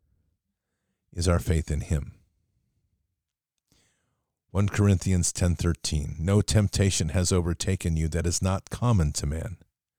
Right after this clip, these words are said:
God is faithful, and he will not let you be tempted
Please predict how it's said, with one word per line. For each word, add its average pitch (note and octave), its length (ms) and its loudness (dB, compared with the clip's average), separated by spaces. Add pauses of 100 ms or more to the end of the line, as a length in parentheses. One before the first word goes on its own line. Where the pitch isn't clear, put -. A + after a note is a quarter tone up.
(880)
God F#2+ 220 0
is G#2 140 2
faithful, F2 640 -2
and E2+ 100 -2
he D#2+ 80 4
will F2+ 140 6
not E2+ 240 0
let F#2+ 260 -4
you F#2 140 -4
be E2 160 -2
tempted - 580 -4